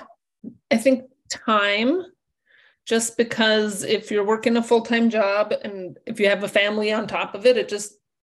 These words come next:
doesn't leave, you know, you have to make the most of your time because you have to, you know, have limited amounts of it. Like, for me, like, I think it's really easy to combine, like, healthy activities with family time. Like, that's kinda how I grew up. We did a lot of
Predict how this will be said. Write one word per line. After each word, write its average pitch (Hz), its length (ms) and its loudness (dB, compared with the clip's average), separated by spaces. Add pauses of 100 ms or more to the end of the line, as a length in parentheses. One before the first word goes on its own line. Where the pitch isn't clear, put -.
(120)
doesn't 202 460 -4
leave, 208 400 -8
you 202 100 -2
know, 196 80 0
you 208 120 0
have 220 180 2
to 254 80 4
make 240 400 4
the 214 140 -8
most 208 320 -2
of 196 100 -8
your 190 120 -2
time 202 440 -2
because 185 360 -4
you 185 100 0
have 185 180 -2
to, - 100 -10 (680)
you 196 100 -4
know, 180 140 -4
have 190 220 -4
limited 190 400 -2
amounts 185 400 -2
of - 100 -4
it. - 220 4 (440)
Like, 233 140 -2
for - 180 0
me, 285 300 6
like, 277 360 -2 (680)
I 262 100 0
think 320 220 0
it's 247 160 0
really 233 420 -2
easy 233 440 0
to 254 180 0
combine, 220 880 -4
like, 208 160 -6
healthy 220 400 -2
activities 233 580 -2
with 208 140 -10
family 208 340 0
time. 294 340 -2
Like, 202 200 -4
that's 233 160 -4
kinda 262 240 0
how 226 180 0
I 220 60 2
grew 202 260 -2
up. 208 180 -2
We 196 80 -4
did 196 140 -4
a 185 60 0
lot 185 320 -2
of 180 360 -4